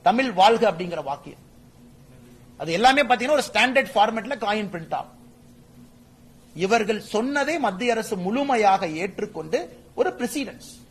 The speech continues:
நாளைக்கு ஒரிசால கேட்கலாம், பெங்கால்ல கேட்கலாம், யார் கேட்டாலும் கூட மரியாதை செய்யணும். அந்தந்த மாநிலத்தினுடைய, நம்முடைய தாய்மொழி நமக்கு பிரதானம். இதை அப்படி எப்படி மாத்தி சொல்றாரு?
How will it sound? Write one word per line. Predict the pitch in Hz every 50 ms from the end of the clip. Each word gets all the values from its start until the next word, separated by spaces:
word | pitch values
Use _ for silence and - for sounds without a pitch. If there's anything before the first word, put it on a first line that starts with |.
| - - - - - - - -
நாளைக்கு | 175 190 185 185 190
ஒரிசால | 202 - 208 180
கேட்கலாம், | 165 - 151 - - 135 160 190 175
பெங்கால்ல | 156 160 180 196 190 175 165
கேட்கலாம், | - 147 123 135 151 156
யார் | 143 135 147 175 185 202 214 208
கேட்டாலும் | - 185 170 - 165 156 156 139
கூட | 139 233 302
மரியாதை | 247 180 160 180 175 165 160 151 -
செய்யணும். | - 151 175 175 135
அந்தந்த | 117 135 156 156 160 151 143
மாநிலத்தினுடைய, | 147 156 175 185 185 180 - 165 160 165 165 147 131 - - - - - - - -
நம்முடைய | 127 151 196 240 247 240 214 208
தாய்மொழி | - 175 180 185 180 208 277 277
நமக்கு | 196 170 185 185 - - -
பிரதானம். | 139 143 165 156 131 - - - - - - - - - - -
இதை | 170 208 254 269
அப்படி | 233 - - - 320
எப்படி | 294 - 277 277 240
மாத்தி | 226 233 233 233 -
சொல்றாரு? | 220 208 196 202 196 190 190 190 196